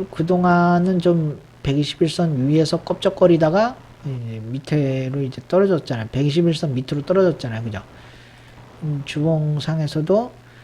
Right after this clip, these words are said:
지금 보면은 여기 어떻게,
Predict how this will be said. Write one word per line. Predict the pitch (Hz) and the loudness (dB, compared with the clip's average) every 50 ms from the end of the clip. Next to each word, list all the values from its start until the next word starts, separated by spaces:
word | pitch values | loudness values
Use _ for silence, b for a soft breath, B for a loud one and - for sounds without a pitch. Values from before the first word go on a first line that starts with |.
| B B B B B - | B B B B B -20
지금 | - - 143 143 131 127 | -14 -10 -8 -6 -6 -6
보면은 | 127 143 139 139 135 139 143 160 180 208 233 226 - - - - - - - - - - - - - - - - - - - - 160 | -4 -4 -2 -2 -2 -2 -2 -2 -2 -2 -4 -6 -12 -18 -20 -20 -20 -20 -20 -20 -20 -20 -20 -20 -20 -20 -20 -20 -20 -20 -14 -8 -4
여기 | 151 139 139 | -4 -2 -2
어떻게, | 135 127 131 - - 131 | -4 -6 -6 -4 -4 -4